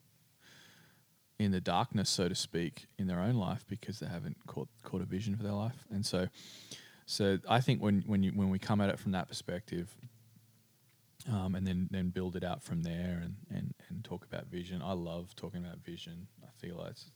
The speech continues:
it's kind of what God has put on my life to, to talk about. Um, but yeah, and that's, and then, and then, and then that sort of really should just permeate the culture. So one of the things, and this is just insight for,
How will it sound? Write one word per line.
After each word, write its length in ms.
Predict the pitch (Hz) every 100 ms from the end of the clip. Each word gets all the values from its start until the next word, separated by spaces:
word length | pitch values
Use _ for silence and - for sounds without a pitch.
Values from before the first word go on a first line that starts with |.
| -
it's 100 | -
kind 220 | - 90
of 80 | 87 - _ -
what 180 | - -
God 220 | - 85
has 180 | 87 - -
put 160 | -
on 100 | -
my 140 | 87 87
life 320 | 87 92 -
to, 200 | - 95 -
to 100 | -
talk 260 | - 90 -
about. 320 | 92 95 95 - - - - - - -
Um, 560 | 92 90 90 90 90 - _ _ _ _ _ _ _ -
but 120 | 95
yeah, 180 | 98 95
and 240 | 95 104
that's, 260 | 110 - -
and 100 | 110
then, 140 | 104 -
and 80 | 107
then, 120 | 101
and 180 | 101 110
then 120 | 104
that 260 | 107 - -
sort 160 | 104
of 120 | 95 95
really 180 | 92
should 180 | 92 95
just 160 | 92 -
permeate 420 | - 90 90 -
the 60 | -
culture. 520 | - 95 - - 139 - - - - - - - - - - -
So 180 | - 107
one 140 | 104 123
of 60 |
the 80 | 110
things, 460 | 107 98 95 - -
and 120 | 98
this 160 | 95 98
is 100 | 95
just 180 | 92 -
insight 460 | 95 - 95 -
for, 100 | -